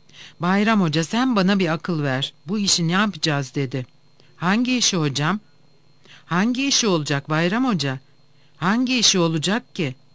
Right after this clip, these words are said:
Çelebi Hanım işini. Artık dayanamıyorum." "Evet hocam." dedi Bayram Beyaz, bir süre düşündü. Kılavuz oydu.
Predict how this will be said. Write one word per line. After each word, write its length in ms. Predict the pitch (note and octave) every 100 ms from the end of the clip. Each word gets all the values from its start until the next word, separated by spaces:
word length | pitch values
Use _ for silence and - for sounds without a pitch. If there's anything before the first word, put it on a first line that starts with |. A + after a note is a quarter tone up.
| -
Çelebi 360 | - G3 G#3+ G#3+
Hanım 320 | A#3 G3 F3
işini. 460 | D3 - C3+ C3+ A#2+ _ - - -
Artık 420 | D#3 F#3+ - -
dayanamıyorum." 840 | F#3+ F#3 F#3+ A3 A#3+ F#3+ C#3 C3 B2+ _ _ - - - - - -
"Evet 320 | F#3+ A#3+ A#3
hocam." 500 | F#3 D3+ D#3+ D3+ D3
dedi 260 | D3+ D3 D#3
Bayram 460 | D#3+ D#3+ D#3 D3
Beyaz, 380 | D3+ D3 F#3+ F#3+
bir 60 | G#3
süre 360 | - E3 F3+
düşündü. 720 | E3 - F3 D3 D3 C#3 F3+ A#3 - - - -
Kılavuz 480 | - F#3+ G#3 A#3 C4
oydu. 600 | F#3+ F#3+ G3 E3 C3+ C3